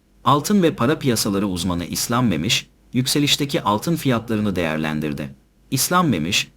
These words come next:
ons altın ve gram altın için yılın geri kalanı için tahminlerini sıralarken, önümüzdeki ay için gram altındaki zirve beklentisini de açıkladı. Paper Global Economist Memiş Sunmari Soyledi, "Altında one point five iron zırh signed haftaya başladık.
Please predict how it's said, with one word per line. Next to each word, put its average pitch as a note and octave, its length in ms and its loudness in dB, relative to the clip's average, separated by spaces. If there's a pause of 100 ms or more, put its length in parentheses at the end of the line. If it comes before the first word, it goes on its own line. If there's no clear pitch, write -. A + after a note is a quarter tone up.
(120)
ons E3 260 -2
altın C#3+ 340 2
ve B2 80 4
gram A2 300 2
altın A2+ 280 2
için A2 280 0
yılın G#2+ 340 2
geri A2 200 0
kalanı A2+ 300 0
için F2+ 260 -2
tahminlerini F#2+ 580 0
sıralarken, G2 680 -2 (340)
önümüzdeki D3 540 2
ay C#3+ 140 4
için A#2+ 300 0
gram B2+ 240 2
altındaki A#2+ 500 2
zirve G#2 320 0
beklentisini G#2 640 -2
de E2 60 -2
açıkladı. D2+ 520 -6 (400)
Paper F3+ 260 4
Global C#3 440 2
Economist A2 420 0
Memiş F2+ 400 0
Sunmari A2+ 460 2
Soyledi, C3+ 560 -4 (400)
"Altında C3+ 460 4
one A#2+ 240 0
point D3 260 0
five A2+ 540 2
iron D#2+ 140 -2
zırh G#2+ 240 0
signed A#2+ 340 2
haftaya G#2 500 0
başladık. D#2+ 440 -2